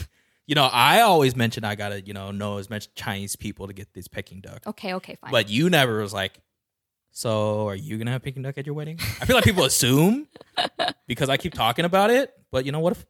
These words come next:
Speaker 2: Oh, that's
Speaker 1: no,
Speaker 2: true,
Speaker 1: maybe I
Speaker 2: but
Speaker 1: don't.
Speaker 2: maybe you won't.
Speaker 1: Yeah.
Speaker 2: But
Speaker 1: Maybe I do the, like, the ginger scallion lobster
Speaker 2: No, but
Speaker 1: instead.
Speaker 2: that, okay, if you don't have Peking duck at your wedding, that also means you won't get another Peking duck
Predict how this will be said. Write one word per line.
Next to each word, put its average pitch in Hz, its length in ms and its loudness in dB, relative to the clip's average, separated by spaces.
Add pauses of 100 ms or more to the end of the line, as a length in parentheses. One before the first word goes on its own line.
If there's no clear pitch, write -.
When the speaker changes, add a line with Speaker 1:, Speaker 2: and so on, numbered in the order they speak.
Speaker 2:
Oh, 294 100 6
that's 339 220 6
Speaker 1:
no, 480 100 8
Speaker 2:
true, - 40 10
Speaker 1:
maybe 254 100 6
I 247 40 8
Speaker 2:
but 247 60 8
Speaker 1:
don't. 240 40 4
Speaker 2:
maybe 262 220 6
you 262 180 4
won't. 254 480 2 (240)
Speaker 1:
Yeah. 127 220 -6
Speaker 2:
But 180 540 2
Speaker 1:
Maybe 147 160 2
I 165 80 8
do 165 160 0
the, 165 100 -4
like, 135 140 -2
the 123 80 -4
ginger 113 260 -6
scallion 104 480 -4
lobster 95 420 -10
Speaker 2:
No, 392 140 4
but 440 140 0
Speaker 1:
instead. 392 160 6
Speaker 2:
that, - 60 6
okay, 294 180 2
if 214 80 2
you 269 80 -2
don't 415 140 4
have 370 80 0
Peking 269 200 -4
duck 247 180 2 (140)
at 208 160 0
your 202 160 6
wedding, 175 420 2 (180)
that - 120 4
also 277 240 6
means 220 320 4
you 214 140 6
won't 202 220 8
get 175 200 8
another 175 300 4
Peking 170 300 -6
duck 90 200 -10